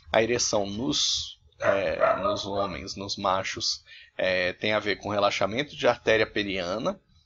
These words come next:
mais oclusão do sangue na, atra-, por conta do óxido nítrico,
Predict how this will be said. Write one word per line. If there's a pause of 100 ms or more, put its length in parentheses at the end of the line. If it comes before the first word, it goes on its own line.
(160)
mais
oclusão
do
sangue (540)
na,
atra-,
por
conta
do
óxido
nítrico,